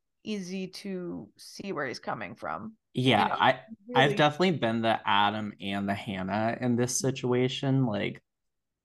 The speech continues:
Speaker 2: sometimes professional stuff takes precedence.
Speaker 1: Mm-hmm.
Speaker 2: And, you know, a mature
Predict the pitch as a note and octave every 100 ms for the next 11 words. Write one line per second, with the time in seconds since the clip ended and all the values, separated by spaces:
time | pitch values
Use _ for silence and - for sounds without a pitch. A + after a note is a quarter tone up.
0 | _ _ _ _ _ _ _ _ _ _
1 | _ _ _ - C3 - C#3+ D#3+ F3+ F3
2 | F3 - B2+ B2+ B2+ C3 C3 - C#3+ -
3 | - A2 - C3 A#2+ C3 - - G2+ G#2
4 | - - _ _ _ _ _ _ _ _
5 | _ _ _ _ _ _ - _ - G#2
6 | G2+ - - - G2 - G2+ G#2 G#2+ B2+
7 | - _ _ G#3 G#3 F#3+ F#3 - _ _
8 | _ _ _ _ _ - A#2+ A#2 A2+ -
9 | _ _ _ _ _ _ B2+ C3 A#2+ G#2
10 | A#2+ A#2+ - - D3+